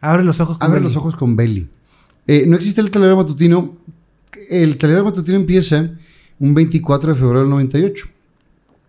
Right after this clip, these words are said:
Speaker 1: Día de aniversario del canal.
Speaker 2: Día del aniversario del canal, que ese fue cuando yo entré con el Arqui, güey.
Speaker 1: Ok.
Speaker 2: Ahí es donde abren
Speaker 1: ¿Qué año?
Speaker 2: noventa y ocho.
Speaker 1: Ok.
Speaker 2: Ahí abren el noticiero de En la Mañana, que estaba Lucila González,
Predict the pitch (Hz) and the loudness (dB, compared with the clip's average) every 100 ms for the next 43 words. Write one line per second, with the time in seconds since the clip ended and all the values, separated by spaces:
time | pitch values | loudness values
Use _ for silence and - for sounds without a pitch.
0 | _ - 143 143 147 139 131 135 139 143 | _ -6 -2 0 0 -2 -2 -4 -4 -4
1 | 143 127 131 135 127 113 127 135 156 180 | -4 0 2 2 2 2 0 2 0 0
2 | 170 127 117 123 131 117 117 120 117 117 | -4 -6 -4 -4 -2 -2 -2 -4 -2 -2
3 | 127 131 - 113 101 147 165 131 98 - | -2 -6 -6 -4 -2 -2 -4 -6 -6 -10
4 | _ - 135 151 180 208 196 143 131 127 | _ -14 -8 -4 -2 -2 -6 -6 0 4
5 | 131 147 143 135 135 143 160 165 - 175 | 4 4 0 0 -2 -2 -2 -4 -4 0
6 | 190 240 233 _ _ - 131 120 120 117 | 2 0 -4 _ _ -4 0 0 0 -4
7 | - - _ _ _ _ _ _ - 117 | -6 -18 _ _ _ _ _ _ -18 -14
8 | 120 120 135 139 139 151 151 151 156 160 | -12 -10 -8 -2 0 2 2 0 0 -2
9 | 160 131 123 117 120 123 139 147 175 208 | -2 -2 -2 -4 -2 -2 -2 -2 -2 -2
10 | 233 240 - _ _ _ _ _ _ _ | -4 -6 -10 _ _ _ _ _ _ _
11 | 135 135 143 147 135 - 131 127 127 131 | 0 0 -2 -6 -8 -6 -4 -2 -2 -4
12 | 139 104 127 160 180 196 208 | -8 -6 -4 -4 -6 -6 -8